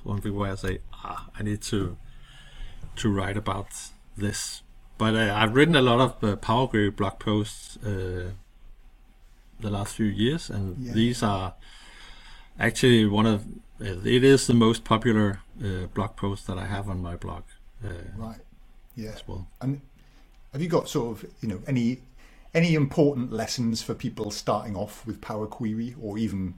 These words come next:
Speaker 2: progressing in their Power Query journey? You know, things you wish you'd known?
Speaker 1: Well, I th-, <laughs> I, I, people might get, uh, sort of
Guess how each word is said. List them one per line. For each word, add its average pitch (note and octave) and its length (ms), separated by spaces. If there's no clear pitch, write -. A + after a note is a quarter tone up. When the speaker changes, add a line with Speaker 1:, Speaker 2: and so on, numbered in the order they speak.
Speaker 2:
progressing G#2 500
in A2 160
their G#2+ 260
Power G#2+ 260
Query A2 500
journey? A2+ 460
You A2 120
know, G#2 140
things B2 300
you A#2 100
wish A#2+ 240
you'd A2 160
known? A2 300
Speaker 1:
Well, G#2 280
I A2+ 120
th-, - 40
<laughs> - 800
I, B2+ 360
I, C3 200
people D#3+ 320
might C#3 300
get, C3 360
uh, G#2+ 300
sort A2+ 240
of - 320